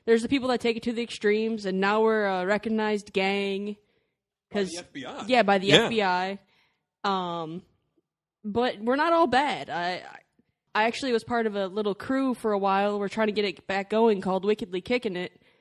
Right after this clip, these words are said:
Speaker 1: And we were a group of juggalos that tried to make a better name for juggalos. We would do Relay for Life. We would raise a bunch of money for that. Um, we actually built a haunted house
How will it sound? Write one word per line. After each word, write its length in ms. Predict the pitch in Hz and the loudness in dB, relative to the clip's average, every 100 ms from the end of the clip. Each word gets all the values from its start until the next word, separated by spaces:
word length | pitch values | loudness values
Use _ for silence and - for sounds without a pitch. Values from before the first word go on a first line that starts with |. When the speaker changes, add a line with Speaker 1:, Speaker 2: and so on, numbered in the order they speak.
| _ _ _ | _ _ _
Speaker 1:
And 260 | 202 196 190 | 0 2 4
we 120 | 190 | 4
were 160 | 202 | 2
a 40 | 190 | 0
group 240 | 180 254 | -2 -2
of 80 | 262 | 2
juggalos 540 | 208 247 233 190 196 | 4 4 4 4 2
that 120 | 196 185 | -2 -2
tried 180 | 202 | -2
to 80 | 196 | -2
make 160 | 190 185 | -4 -4
a 20 | |
better 240 | 180 190 | -2 0
name 240 | 190 202 196 | 0 0 -2
for 100 | 208 | 0
juggalos. 640 | 220 214 190 156 156 - | 4 4 2 -2 -4 -2
We 140 | 185 | 0
would 100 | 175 175 | 2 4
do 200 | 180 180 | 4 4
Relay 320 | 190 190 170 | 2 0 -2
for 160 | - | -2
Life. 420 | 185 226 240 233 - | 2 4 4 0 -2
We 80 | |
would 80 | 175 | -2
raise 200 | 180 175 | 2 0
a 40 | 175 | 0
bunch 260 | 190 220 | -4 -2
of 60 | 233 | 0
money 200 | 220 220 | 0 0
for 160 | 220 208 | 0 -2
that. 420 | 196 202 202 - _ _ _ _ - | 0 0 -2 -6 _ _ _ _ -4
Um, 280 | 185 175 180 | -2 0 0
we 100 | 208 | 0
actually 260 | 208 208 | 0 -4
built 280 | 185 226 247 | 0 2 2
a 60 | 233 | 2
haunted 240 | 233 226 | 2 2
house 340 | 220 214 220 | 0 -2 -2